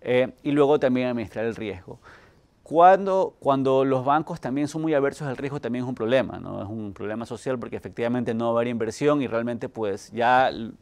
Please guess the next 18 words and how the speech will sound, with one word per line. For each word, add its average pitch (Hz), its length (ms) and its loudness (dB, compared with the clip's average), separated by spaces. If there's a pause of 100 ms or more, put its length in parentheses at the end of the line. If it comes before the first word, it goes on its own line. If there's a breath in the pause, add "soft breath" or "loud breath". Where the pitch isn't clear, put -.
(120)
todas 139 200 6
las 135 120 2
inversiones 127 400 -4
que - 80 -12
se 139 100 -8
han 135 100 -4
hecho 139 240 -2
se - 120 -10
vuelven 113 360 -4
también 107 280 -8
inviables 120 420 -2
a 120 60 -10
futuro 139 340 -2
porque 113 240 -8
se 101 140 -12
requiere 107 400 -6
nuevo 113 380 -4 (560 loud breath)
capital. 127 600 2